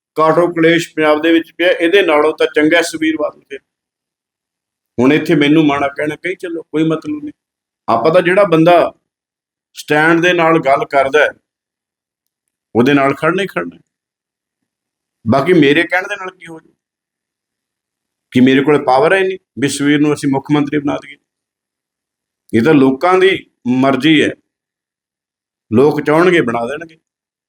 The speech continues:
ਮੇਰੇ ਕਹਿਣਾ ਤਾਂ ਕੁਛ ਨਹੀਂ ਹੋਣਾ ਨਾ। ਮੈਂ ਤਾਂ ਦੱਸ ਰਿਹਾ ਵੀ ਝਾੜੂ ਵਾਲੇ ਕੀ ਕਰ ਰਹੇ ਨੇ, ਕਾਂਗਰਸ ਵਾਲੇ ਕੀ ਕਰਨਗੇ ਜਾਂ ਕੀ ਕਰਤਾ। ਮੈਂ ਤਾਂ ਇੰਨੀ ਗੱਲ ਹੀ ਕਰ ਰਿਹਾ। ਜੇ ਚੰਗੀ ਨਹੀਂ ਲੱਗਦੀ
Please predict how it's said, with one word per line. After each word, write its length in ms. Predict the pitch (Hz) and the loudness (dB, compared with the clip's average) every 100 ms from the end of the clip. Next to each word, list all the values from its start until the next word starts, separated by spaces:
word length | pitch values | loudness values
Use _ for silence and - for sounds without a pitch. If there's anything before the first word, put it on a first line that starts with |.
| _ _ _ _ _ _ - | _ _ _ _ _ _ -2
ਮੇਰੇ 200 | 110 147 | 0 0
ਕਹਿਣਾ 240 | 160 180 | 0 0
ਤਾਂ 100 | 208 | 0
ਕੁਛ 160 | 190 175 | -4 -4
ਨਹੀਂ 120 | 190 | -2
ਹੋਣਾ 200 | 147 113 | -2 -4
ਨਾ। 160 | - 147 | -8 -6
ਮੈਂ 140 | 156 | -4
ਤਾਂ 120 | 202 | -4
ਦੱਸ 280 | 151 151 - | 0 0 0
ਰਿਹਾ 280 | 151 180 170 - _ _ _ _ - | 0 0 -2 -6 _ _ _ _ -4
ਵੀ 160 | 143 151 | -2 0
ਝਾੜੂ 280 | 180 135 | 2 2
ਵਾਲੇ 200 | 151 156 | 2 2
ਕੀ 200 | 156 139 | 0 -4
ਕਰ 160 | 135 143 | -2 0
ਰਹੇ 120 | 160 185 | 2 2
ਨੇ, 200 | 170 123 _ _ _ _ _ | -2 -4 _ _ _ _ _
ਕਾਂਗਰਸ 380 | 135 143 147 143 | -2 0 0 0
ਵਾਲੇ 180 | 143 131 | 0 0
ਕੀ 200 | 127 127 | -2 -2
ਕਰਨਗੇ 480 | 143 147 160 165 151 - _ - | -2 -2 -2 -4 -6 -12 _ -4
ਜਾਂ 180 | 143 143 | -2 0
ਕੀ 180 | 139 | -2
ਕਰਤਾ। 480 | 135 120 117 135 131 _ _ _ _ _ _ _ _ _ - | 0 -2 -2 -4 -6 _ _ _ _ _ _ _ _ _ -4
ਮੈਂ 80 | 120 | -2
ਤਾਂ 120 | 139 | 2
ਇੰਨੀ 200 | 151 185 | 2 2
ਗੱਲ 160 | 190 196 | 2 0
ਹੀ 80 | |
ਕਰ 140 | 196 190 | -2 -4
ਰਿਹਾ। 180 | 202 196 _ _ _ _ _ _ _ _ _ | -6 -16 _ _ _ _ _ _ _ _ _
ਜੇ 260 | 107 165 185 | -2 0 2
ਚੰਗੀ 340 | 170 151 180 | 2 0 2
ਨਹੀਂ 220 | 175 180 233 | 2 2 0
ਲੱਗਦੀ 520 | 180 170 180 147 | -2 -2 -4 -4